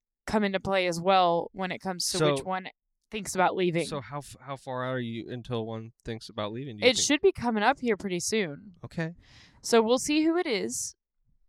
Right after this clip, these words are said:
Speaker 1: Obviously
Speaker 2: Fingers crossed for Ed.
Speaker 1: <laughs> Fingers crossed for Ed. Obviously, I have, um,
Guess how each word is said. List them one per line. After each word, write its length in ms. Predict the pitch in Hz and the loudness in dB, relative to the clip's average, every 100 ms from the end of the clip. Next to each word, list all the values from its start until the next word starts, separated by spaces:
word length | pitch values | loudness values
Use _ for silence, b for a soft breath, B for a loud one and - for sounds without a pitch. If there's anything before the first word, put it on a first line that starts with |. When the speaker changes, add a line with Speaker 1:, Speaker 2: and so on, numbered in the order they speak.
| _ | _
Speaker 1:
Obviously 500 | 214 233 277 269 302 | 0 2 2 2 0
Speaker 2:
Fingers 300 | 302 135 147 | 0 -2 -4
crossed 320 | - 165 170 - | 4 6 6 6
for 160 | 202 | 6
Ed. 380 | 180 156 147 151 - - | 8 6 6 0 -6 -6
Speaker 1:
<laughs> 300 | 220 170 - | -6 -6 -10
Fingers 260 | 165 - - | -10 -10 -6
crossed 220 | 196 - | -8 -8
for 100 | - | -12
Ed. 120 | - B B B _ _ _ | -12 B B B _ _ _
Obviously, 420 | 220 247 262 240 233 | 8 8 6 -2 2
I 180 | 214 | 2
have, 520 | 214 208 214 214 214 190 | 0 0 6 6 6 0
um, 540 | - 190 175 170 165 | -2 -2 -2 -6 -10